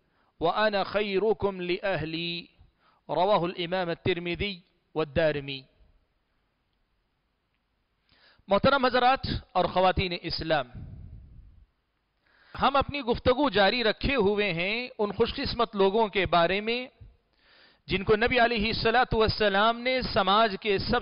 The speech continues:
سے بہتر لوگ ہونے کا سرٹیفکیٹ عطا کیا، جن کے بارے میں پیارے نبی صلی اللہ علیہ وسلم نے یہ فرمایا ہے کہ یہ سب سے اچھے اور بہترین لوگ ہیں،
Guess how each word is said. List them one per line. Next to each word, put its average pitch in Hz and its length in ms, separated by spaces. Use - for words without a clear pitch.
سے 214 120
بہتر 214 440
لوگ 202 400
ہونے 190 340
کا 190 120
سرٹیفکیٹ 180 680
عطا 156 260
کیا، 131 300
جن 180 140
کے 220 120
بارے 240 240
میں 269 120
پیارے 240 280
نبی 233 240
صلی 226 220
اللہ 226 360
علیہ 220 340
وسلم 220 480
نے 233 100
یہ 214 200
فرمایا 214 580
ہے 262 180
کہ 240 120
یہ 220 180
سب 247 160
سے 214 320
اچھے - 380
اور 247 160
بہترین 214 600
لوگ 160 320
ہیں، 127 220